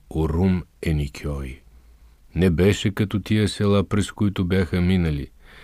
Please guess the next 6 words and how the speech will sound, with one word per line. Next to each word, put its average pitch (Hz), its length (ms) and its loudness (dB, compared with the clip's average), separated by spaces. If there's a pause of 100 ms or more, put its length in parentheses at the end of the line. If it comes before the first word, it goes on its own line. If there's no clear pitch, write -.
(300)
Белееха 101 760 4
се 98 200 0
хубави 95 560 2
къщи, 80 500 -2 (380)
имаше 101 520 4
градини. 87 800 2